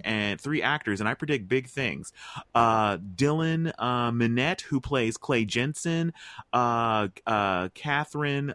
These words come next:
uh, Langford, who plays Hannah Baker, and, um, uh,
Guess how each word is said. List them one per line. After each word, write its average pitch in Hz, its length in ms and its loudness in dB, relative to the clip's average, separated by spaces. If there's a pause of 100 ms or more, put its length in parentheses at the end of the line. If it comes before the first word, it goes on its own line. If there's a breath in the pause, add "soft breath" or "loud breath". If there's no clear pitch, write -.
uh, 110 280 0
Langford, 143 720 0
who 123 180 -4
plays 110 380 -2
Hannah 120 320 -2
Baker, 160 600 0 (460 loud breath)
and, 123 760 0
um, 113 680 2
uh, 104 520 0